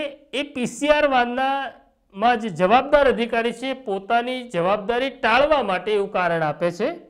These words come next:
કે આ અમારી હદ નથી, આ ફલાણાની હદ છે. તો આપણે સ્પષ્ટ સમજી લેવાની જરૂર છે કે અધિકારીઓ આવા બહાના ન કાઢે, તે માટે આપણે આપણું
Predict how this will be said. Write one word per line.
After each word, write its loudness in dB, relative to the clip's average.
કે -4
આ 0
અમારી -2
હદ -4
નથી, -10
આ -6
ફલાણાની -2
હદ -12
છે. -20
તો -8
આપણે -2
સ્પષ્ટ 4
સમજી -2
લેવાની 4
જરૂર -2
છે -4
કે -2
અધિકારીઓ 2
આવા 4
બહાના 4
ન 4
કાઢે, 0
તે 8
માટે 0
આપણે -6
આપણું -4